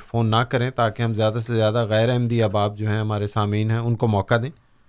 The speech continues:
آ، سوائے اس کے کہ کوئی استثناء ہو، کوئی اعلان کیا جائے کہ آج احمدی بھی پوچھ سکتے ہیں، جیسے جو ہمارے فقی مسائل ہوتے ہیں، اس میں ہم یہ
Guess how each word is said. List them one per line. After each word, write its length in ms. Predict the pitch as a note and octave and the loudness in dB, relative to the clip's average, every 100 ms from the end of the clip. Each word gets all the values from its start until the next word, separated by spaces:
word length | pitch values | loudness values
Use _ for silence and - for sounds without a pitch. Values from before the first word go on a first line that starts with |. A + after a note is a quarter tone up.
| _ - - | _ -20 -8
آ، 460 | F#2 G2 G2 G#2 | -4 -4 -4 -6
سوائے 320 | G2 A2+ A#2 | -2 2 4
اس 140 | B2 A#2+ | 2 0
کے 160 | C3 | -2
کہ 140 | A#2+ B2 | -2 -4
کوئی 260 | - A#2 | -2 -2
استثناء 520 | A2+ - A2 - A#2+ B2 | -2 -2 -6 0 2 2
ہو، 260 | B2 B2 | 0 -2
کوئی 180 | A2+ A2+ | -2 -2
اعلان 320 | G#2+ G#2 A2+ | 0 0 0
کیا 200 | A2 A#2 | 0 0
جائے 240 | A2 G#2+ A2 | 2 2 0
کہ 120 | A2 | 0
آج 280 | G#2 G2 G#2 | 2 0 0
احمدی 340 | G#2+ A2 A2+ | 0 0 0
بھی 120 | A2 | 0
پوچھ 240 | A2 G#2+ G#2 | -2 -4 -4
سکتے 260 | A2 - | -4 -2
ہیں، 80 | A2+ | -2
جیسے 260 | G#2+ G#2 A2 | 0 0 -2
جو 160 | G#2+ | 0
ہمارے 280 | G#2 G#2 G#2 | 0 2 0
فقی 260 | G#2 G#2+ A#2+ | -2 -2 -2
مسائل 340 | A2+ A2+ A2 | 0 2 2
ہوتے 220 | G#2+ - | 0 0
ہیں، 60 | A2+ | -2
اس 160 | A2 A#2 | -2 0
میں 100 | A2 | 0
ہم 140 | G#2+ | 2
یہ 200 | G#2 G2+ | 2 0